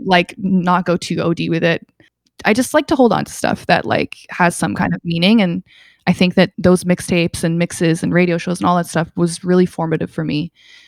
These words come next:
I think social media, <laughs> as, like, fucked up as it is, it really opened my eyes. Like, living in a place like Calgary, granted, we had a great local music scene, but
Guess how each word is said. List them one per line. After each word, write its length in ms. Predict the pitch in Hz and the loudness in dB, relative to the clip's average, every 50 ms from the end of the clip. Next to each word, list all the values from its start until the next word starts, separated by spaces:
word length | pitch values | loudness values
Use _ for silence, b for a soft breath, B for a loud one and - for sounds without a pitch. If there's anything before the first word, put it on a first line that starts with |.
| b b b - | b b b -6
I 40 | 180 | -2
think 300 | - 214 214 214 - - | 0 0 -2 -2 -4 -14
social 380 | - - 208 190 196 - 220 | 0 4 4 4 6 4 2
media, 440 | 196 185 175 180 185 190 185 196 214 | 2 2 2 2 4 6 6 6 6
<laughs> 800 | - 127 - - _ _ _ _ _ - - _ _ _ _ - | 4 0 -8 -12 _ _ _ _ _ -20 -20 _ _ _ _ 2
as, 180 | 175 180 180 | 4 4 4
like, 180 | 185 170 165 - _ _ _ _ | 4 0 0 -2 _ _ _ _
fucked 240 | 180 180 - - 202 | 2 2 2 2 0
up 140 | 185 - | 0 2
as 140 | 180 180 170 175 | 0 2 2 4
it 80 | 170 | 4
is, 360 | 170 170 170 190 214 214 - 220 - _ _ b b b b b b b b b b _ _ | 4 4 4 4 2 0 -4 -8 -10 _ _ b b b b b b b b b b _ _
it 180 | 185 185 95 - | 2 2 2 4
really 420 | 175 185 190 190 190 196 190 - - | 4 6 6 8 8 6 4 4 4
opened 640 | 180 190 202 - 208 196 190 185 180 175 - 127 - _ _ _ _ _ _ _ _ _ _ _ _ _ _ _ _ _ _ _ _ _ _ _ | 4 4 6 6 4 2 2 0 -2 -4 -8 -12 -18 _ _ _ _ _ _ _ _ _ _ _ _ _ _ _ _ _ _ _ _ _ _ _
my 380 | 185 180 175 175 170 180 180 - | 0 2 4 6 6 4 2 2
eyes. 360 | - 165 170 175 185 202 208 - | 2 4 4 4 4 4 4 2
Like, 160 | 175 170 - | 0 0 2
living 260 | 190 196 202 214 220 | 4 6 6 6 6
in 60 | 208 | 4
a 40 | 202 | 4
place 200 | - 196 190 190 - | 4 4 2 2 2
like 120 | 175 - | -2 -2
Calgary, 580 | - - 196 180 185 190 208 208 214 226 226 220 - _ - 202 - - - - - | -2 0 0 2 2 4 4 4 4 4 2 2 -2 _ -8 -8 -8 -8 -10 -14 -4
granted, 320 | - 226 208 208 214 214 190 | 0 2 2 4 2 2 2
we 100 | 196 190 | 2 4
had 180 | 185 175 175 - | 4 2 2 2
a 60 | 196 | 2
great 220 | 185 269 294 - - | 4 6 4 6 6
local 260 | 202 185 190 - 175 | 6 4 4 4 0
music 300 | 170 170 175 175 180 - - | 0 -2 -4 -6 -6 -10 -8
scene, 360 | - - - - 214 196 - _ _ _ _ _ _ _ _ | -8 -8 -6 -6 -8 -10 -12 _ _ _ _ _ _ _ _
but 280 | 180 175 160 160 - | 4 4 4 4 2